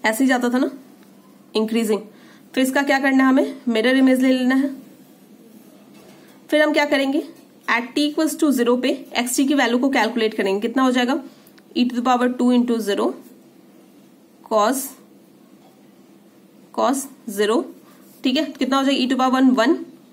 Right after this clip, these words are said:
into cos zero क्या होता है, वन। तो क्या हो जाएगा, वन से start होगा।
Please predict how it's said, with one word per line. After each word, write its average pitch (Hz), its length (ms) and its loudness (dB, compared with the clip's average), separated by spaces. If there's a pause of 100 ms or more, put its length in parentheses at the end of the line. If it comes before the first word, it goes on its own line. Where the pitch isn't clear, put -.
(140)
into 269 360 0
cos 240 240 2
zero 254 160 2
क्या 254 100 0
होता 247 140 -2
है, 262 60 0
वन। 196 180 0 (1120)
तो 240 60 -8
क्या 262 140 0
हो 262 80 2
जाएगा, 262 200 2
वन 233 220 2
से 247 160 2
start 196 280 -2
होगा। - 220 -6